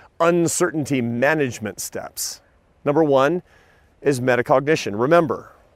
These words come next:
observe your feeling. I'm experiencing fear from uncertainty. As you experience ongoing uncertainty from this, start here. Learn to do this because, again, what is our purpose today?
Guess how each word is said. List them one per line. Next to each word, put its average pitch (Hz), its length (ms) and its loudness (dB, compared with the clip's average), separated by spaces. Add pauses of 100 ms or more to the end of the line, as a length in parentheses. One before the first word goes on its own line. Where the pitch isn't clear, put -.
(760)
observe 120 680 2
your 120 100 -4
feeling. 127 400 -8 (600)
I'm 170 180 2
experiencing 131 680 -4
fear 107 260 -4
from 120 180 -6
uncertainty. 127 760 -8 (540)
As 147 280 2
you 160 520 2
experience 185 640 2
ongoing 120 380 2
uncertainty 110 480 -6
from 101 200 -6
this, 110 340 -6
start 156 380 0
here. 131 440 -6 (560)
Learn 185 360 4
to 151 120 -2
do 190 240 0
this 95 320 -10
because, 139 320 0
again, 151 380 2
what 151 120 2
is 170 120 2
our 165 100 4
purpose 180 380 -2
today? 147 440 -2